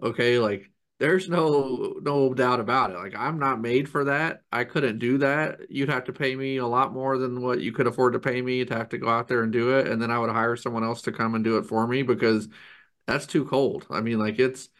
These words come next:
those people watching the games shirtless, getting hypothermia. I got no time for that. Like, I'm watching the game at home, um, in the heater,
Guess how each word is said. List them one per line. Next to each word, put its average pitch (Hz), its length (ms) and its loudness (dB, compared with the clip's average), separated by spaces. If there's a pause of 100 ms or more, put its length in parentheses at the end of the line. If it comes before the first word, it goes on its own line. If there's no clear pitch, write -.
(480)
those 156 220 2
people 165 280 2
watching 151 380 0
the 143 100 -6
games 135 640 -6 (520)
shirtless, 120 840 0 (300)
getting 131 260 2
hypothermia. 131 1000 -2 (520)
I 139 80 0
got 151 200 0
no 143 140 -4
time 131 280 -4
for 131 160 -10
that. 80 220 -6
Like, 107 140 -4
I'm 123 140 -2
watching 135 320 -2
the 123 80 -4
game 120 240 -2
at 113 80 -4
home, 113 500 -4 (140)
um, 107 440 -2
in 110 160 0
the 107 120 0
heater, 110 560 2